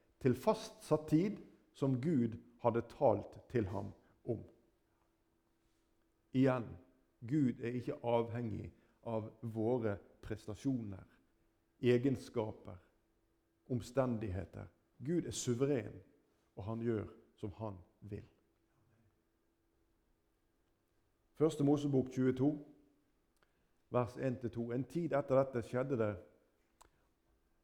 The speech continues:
at Gud satte Abraham på prøve. Han sa til ham: "Abraham", og han svarte: "Ja, her er jeg." Det har nå gått en tid. Isak har levd noen år,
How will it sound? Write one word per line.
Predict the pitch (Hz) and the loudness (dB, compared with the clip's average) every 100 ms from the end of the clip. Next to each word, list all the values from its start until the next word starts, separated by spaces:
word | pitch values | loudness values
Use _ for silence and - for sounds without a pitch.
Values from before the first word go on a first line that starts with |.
| _ - | _ 2
at | 131 127 | 4 6
Gud | 170 156 | 8 8
satte | - 139 143 | 6 2 6
Abraham | 156 135 117 113 | 8 8 4 0
på | 120 | -4
prøve. | - 127 135 95 80 - _ _ _ _ _ _ _ _ _ _ _ _ _ _ _ 131 | 0 2 2 0 -12 -20 _ _ _ _ _ _ _ _ _ _ _ _ _ _ _ 0
Han | 143 | 2
sa | 156 156 | 4 6
til | 156 143 | 8 8
ham: | 135 | 8
"Abraham", | 156 180 160 156 190 208 - - - _ _ | 12 12 12 12 10 4 -6 -16 -20 _ _
og | 113 | -2
han | 120 | -2
svarte: | 117 123 120 117 117 117 | 2 0 2 -2 -2 0
"Ja, | 113 143 147 - - _ _ _ _ - | 2 2 -2 -14 -20 _ _ _ _ -2
her | 147 147 | 2 2
er | 123 | 0
jeg." | 101 98 - _ _ _ _ _ _ _ _ _ | -2 -10 -18 _ _ _ _ _ _ _ _ _
Det | 113 | -2
har | |
nå | 139 151 | 2 2
gått | 165 117 | 0 -4
en | 113 | -6
tid. | 160 151 - _ _ _ _ _ _ _ _ _ _ _ _ _ _ | -4 -6 -8 _ _ _ _ _ _ _ _ _ _ _ _ _ _
Isak | 151 160 143 139 | 2 6 4 6
har | 143 | 8
levd | 151 120 127 | 8 6 2
noen | 143 | 2
år, | 143 104 | 2 2